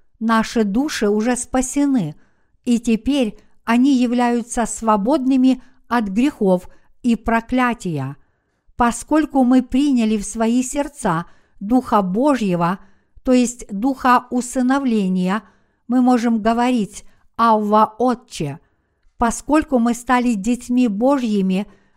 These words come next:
благодаря Евангелию воды и духа, мы обращаемся к Богу как к нашему Отцу. Мы смело называем Его Отцом, когда молимся Ему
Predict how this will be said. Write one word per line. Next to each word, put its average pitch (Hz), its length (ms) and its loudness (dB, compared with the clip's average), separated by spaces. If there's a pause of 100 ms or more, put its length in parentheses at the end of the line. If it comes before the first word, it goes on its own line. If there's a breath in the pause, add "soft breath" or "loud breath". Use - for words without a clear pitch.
благодаря 240 840 0
Евангелию 233 760 0
воды 233 540 -2 (240 soft breath)
и 269 140 -2
духа, 190 580 -2 (460 soft breath)
мы 254 180 2
обращаемся 233 1160 -2
к 202 140 -2
Богу 220 600 0 (400 soft breath)
как 226 480 -2
к - 100 -4
нашему 247 720 0
Отцу. 247 720 -4 (560)
Мы 240 180 2
смело 247 520 0
называем 220 720 0
Его 240 300 2 (120)
Отцом, 220 720 -2 (280 soft breath)
когда 233 400 0
молимся 226 600 2
Ему 226 520 2